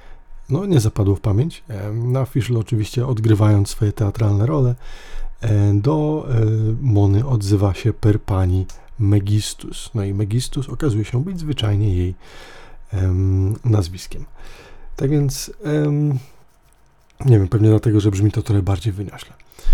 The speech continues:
Więc, e, Fischl mówi, że zbliża się i nadchodzi jej królestwo. I teraz przepraszam, ale mój niemiecki jest po prostu tragiczny.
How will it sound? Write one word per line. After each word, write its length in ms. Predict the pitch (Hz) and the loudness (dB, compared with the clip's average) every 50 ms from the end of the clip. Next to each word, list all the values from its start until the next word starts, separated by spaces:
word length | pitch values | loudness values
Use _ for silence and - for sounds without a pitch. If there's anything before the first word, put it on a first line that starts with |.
| - - - - - - | 10 10 8 4 0 0
Więc, 320 | 120 120 135 131 127 - | 2 2 4 2 2 0
e, 20 | - 131 120 113 - - 127 | -4 -4 -2 -2 -4 -6 -10
Fischl 300 | - - 165 - - 180 | -10 -6 -6 -4 -2 -2
mówi, 300 | 180 170 160 147 143 147 | 0 0 0 0 2 2
że 300 | 117 117 120 117 117 - - | 2 4 4 2 0 -2 -4
zbliża 600 | 127 101 90 104 98 95 113 143 202 180 185 170 | -6 -4 -4 -2 -2 2 2 2 2 2 0 -2
się 240 | 120 131 147 147 - | -2 -2 -2 0 2
i 60 | 127 | 2
nadchodzi 540 | 107 110 - - - - 143 175 151 135 127 | 2 2 2 0 -2 -2 0 0 0 0 2
jej 220 | 131 135 127 120 - - | 4 4 2 2 0 -6
królestwo. 800 | - - 117 107 113 120 117 107 - - - - - 98 117 135 131 - - - | -8 -4 0 4 6 6 6 6 4 0 -8 -10 -8 -6 -6 -6 -8 -10 -10 -10
I 60 | 104 | -6
teraz 260 | - 110 107 104 - | -4 -4 -6 -6 -8
przepraszam, 520 | - - 117 - - 123 - - 120 110 | -6 -6 -4 -2 0 0 0 0 0 0
ale 240 | 107 113 110 110 107 - | 0 0 -2 -2 -2 -2
mój 220 | 120 113 113 113 | -2 0 0 0
niemiecki 460 | 113 110 117 117 117 104 - - - 113 | 0 0 0 0 0 -2 -4 -6 -4 -4
jest 360 | 104 101 101 - - - - | -2 -4 -4 -8 -12 -16 -12
po 140 | - 117 101 | -10 -10 -8
prostu 360 | - - 98 - - - - - | -8 -8 -10 -10 -12 -18 -20 -12
tragiczny. 500 | - - 104 92 90 - - 127 151 | -8 -8 -8 -8 -8 -8 -4 -4 -4